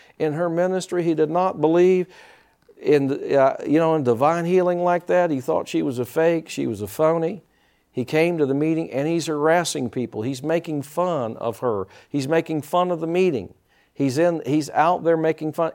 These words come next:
and all of a sudden, he got healed. He got his ears open. He was deaf in one ear, and it got opened up. Well, he went to the, you know, you'd, in her meetings, they, you know, she didn't really lay hands on people per se.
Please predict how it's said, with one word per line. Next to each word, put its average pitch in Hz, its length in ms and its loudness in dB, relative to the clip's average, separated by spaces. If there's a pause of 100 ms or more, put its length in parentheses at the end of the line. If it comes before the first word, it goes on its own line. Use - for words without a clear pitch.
and 147 220 -2
all 175 160 2
of 175 80 -2
a 165 60 0
sudden, 180 360 0
he 165 140 -4
got 156 240 0
healed. 165 400 -4 (600)
He 165 180 0
got 170 240 4
his 170 360 2
ears 175 480 2
open. 165 320 0
He 175 140 -4
was 127 140 -6
deaf 165 380 2
in 135 240 -2
one 180 240 2
ear, 120 300 0 (320)
and 143 180 2
it 165 80 2
got 151 240 6
opened 156 340 2
up. 156 340 0 (2250)
Well, 165 260 4
he 208 180 4
went 175 320 4
to 165 240 4
the, 143 180 6
you 151 200 2
know, 165 100 6
you'd, 147 200 4
in 147 200 0
her 185 140 4
meetings, 156 500 2
they, 151 180 4
you 147 420 0
know, 127 220 2 (160)
she - 200 0
didn't 208 180 4
really 156 160 6
lay 135 200 6
hands 180 380 2
on 117 180 -2
people 127 280 -8
per 120 180 -6
se. 160 460 4